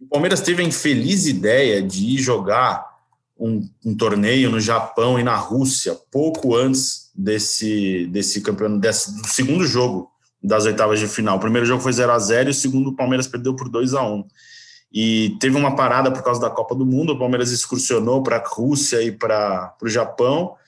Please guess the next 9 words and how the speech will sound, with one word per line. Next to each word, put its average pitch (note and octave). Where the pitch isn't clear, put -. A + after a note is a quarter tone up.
voltou D3
meio C3+
bagunçado, C#3
perdeu C#3+
dois C3+
a B2
um, B2+
foi C3+
eliminado. C3+